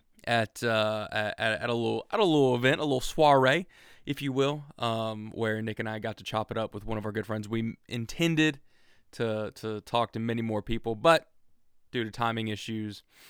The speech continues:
and a little stuff like that, you know, hey, li-, life ain't per-,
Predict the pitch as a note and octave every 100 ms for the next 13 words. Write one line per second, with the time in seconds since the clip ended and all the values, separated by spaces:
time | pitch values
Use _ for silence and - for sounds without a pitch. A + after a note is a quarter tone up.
0 | _ - A#3+ G3+ E3 - D3 C3+ - -
1 | G#3 F#3+ F3+ - - - C#3+ - F3+ -
2 | F3 D#4+ G3+ D3+ E3+